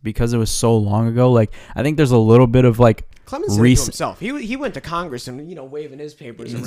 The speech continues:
Speaker 1: Yeah, and, and I think, like, that's another thing, too, the likability aspect. But I think there's, like, some recency bias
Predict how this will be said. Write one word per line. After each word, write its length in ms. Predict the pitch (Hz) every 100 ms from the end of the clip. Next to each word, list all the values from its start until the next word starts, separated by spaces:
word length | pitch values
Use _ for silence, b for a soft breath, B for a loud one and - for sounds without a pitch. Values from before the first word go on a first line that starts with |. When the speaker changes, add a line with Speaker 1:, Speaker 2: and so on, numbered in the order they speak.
| -
Speaker 1:
Yeah, 220 | 170 127 87
and, 240 | 107 113
and 260 | - 120 127
I 60 |
think, 260 | 135 175 - _
like, 260 | 135 127 - -
that's 220 | - 127 139
another 180 | 131
thing, 160 | 117 110
too, 160 | - 117
the 80 |
likability 680 | 107 117 117 101 110 110 101
aspect. 460 | 104 - 107 104 -
But 80 |
I 60 | 113
think 300 | 113 156 -
there's, 280 | 135 123 107
like, 240 | 107 101 b b b
some 560 | - - 147 139 120 101
recency 540 | 104 120 - 123 -
bias 640 | 120 117 117 113 - -